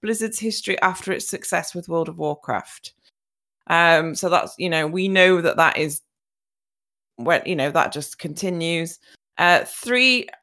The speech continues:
August the eleventh, so this is the Wednesday, this is the following week now, so we're three weeks in. Uh,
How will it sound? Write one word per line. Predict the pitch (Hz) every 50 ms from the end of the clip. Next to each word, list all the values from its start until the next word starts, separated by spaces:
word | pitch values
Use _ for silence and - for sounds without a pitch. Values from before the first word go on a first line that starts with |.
| _
August | - 220 262 269 254 262 247 240 - -
the | - 208 202
eleventh, | 196 208 220 233 294 302 294 - -
so | - 196
this | 180 185 185 -
is | - -
the | 208 196
Wednesday, | 202 175 180 208 214 226 220 - - 233 226
this | 214 214 202
is | 190 -
the | 180
following | - - - 214 202 196 185 175 175
week | 180 180 175 - -
now, | 165 160 165 180 202
so | 208 - - 190
we're | 185 185 180 175 175 175 175 175 - - _ _ _ _ _ _ -
three | - - 233 233 226
weeks | 214 214 208 202 202 - 180
in. | 170 180 202 233 247 - _ _ _ _ _ _ _ _ _ _ _ _ _ _ _ -
Uh, | 185 185 185 185 180 165 - -